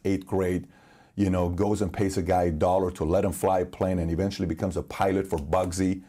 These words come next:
with the mob and eventually goes and becomes a pilot, buys T W A, turns it into a big company, sells it for a few hundred million dollars,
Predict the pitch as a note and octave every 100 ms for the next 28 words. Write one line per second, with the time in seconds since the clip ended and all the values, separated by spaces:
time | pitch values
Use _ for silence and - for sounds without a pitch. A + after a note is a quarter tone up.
0 | - _ - F#2 F#2 F2 F#2+ G2 - F2+
1 | E2 G2+ G2+ F#2 F2+ G2+ G2 F2 F2 -
2 | G2+ F#2 - G2+ G#2 G2 G2 - - -
3 | - - B2 G2 G#2 A2 - A#2+ G#2 G2
4 | F#2+ G2+ F#2+ F#2+ A2+ A2 G2+ G2+ G2+ F2+
5 | F#2+ F#2+ F#2+ F2+ F#2 F#2 A2 G#2 G2 G2+
6 | F#2+ A2 G2+ F#2+ F#2 G2 F#2+ F#2+ F#2+ F#2+